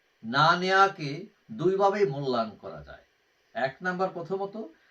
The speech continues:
সেনাবাহিনী ক্ষমতার লোভ নেই, তারা উজ্জ্বল দৃষ্টান্ত স্থাপন করেছে, অথবা দুই নাম্বার, তারা ক্ষমতা নেওয়ার ব্যাপারে সিদ্ধান্তহীন ছিল। এখন কেউ কেউ বলছেন,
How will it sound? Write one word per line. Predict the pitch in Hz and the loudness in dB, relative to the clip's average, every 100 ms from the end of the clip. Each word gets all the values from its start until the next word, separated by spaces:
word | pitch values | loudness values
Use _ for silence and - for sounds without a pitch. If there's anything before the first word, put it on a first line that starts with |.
| _ _ | _ _
সেনাবাহিনী | 151 160 160 160 180 185 | 0 2 2 2 -2 -6
ক্ষমতার | - 160 160 156 165 | -6 -6 -4 2 2
লোভ | 147 135 143 175 170 147 | 2 -6 -4 -4 -4 -6
নেই, | 143 170 220 339 _ _ _ _ _ _ _ _ _ _ | -4 -4 -6 -10 _ _ _ _ _ _ _ _ _ _
তারা | 135 139 | 0 4
উজ্জ্বল | 156 131 117 151 180 | 4 2 -6 -6 -6
দৃষ্টান্ত | 120 151 - - 170 165 185 | -6 -10 -10 -6 -6 -4 -10
স্থাপন | - - 131 156 185 | -10 -8 -6 -4 -6
করেছে, | 185 196 196 - 240 _ _ _ _ _ _ _ _ | -2 -2 -2 -6 -20 _ _ _ _ _ _ _ _
অথবা | 123 139 214 240 143 - | -8 -6 -2 -2 -2 -6
দুই | 90 127 190 | -8 -4 -2
নাম্বার, | 247 208 127 117 - - _ _ _ - | -2 -2 -2 -2 -4 -12 _ _ _ -2
তারা | 147 170 | 2 2
ক্ষমতা | - 156 175 170 170 | 0 -6 -4 -2 -2
নেওয়ার | 151 156 170 151 | 0 4 4 2
ব্যাপারে | 170 185 190 | -4 -4 -6
সিদ্ধান্তহীন | 202 220 - 180 156 151 151 - 180 165 | -6 -8 -6 -6 -6 -8 -12 -8 -8 -8
ছিল। | 151 - _ _ _ _ _ _ _ _ _ _ _ _ _ _ _ _ - | -10 -18 _ _ _ _ _ _ _ _ _ _ _ _ _ _ _ _ -12
এখন | - 180 | -8 -6
কেউ | 175 190 | 4 6
কেউ | 196 247 | 6 2
বলছেন, | 220 226 - 214 220 | -4 -6 -6 -6 -6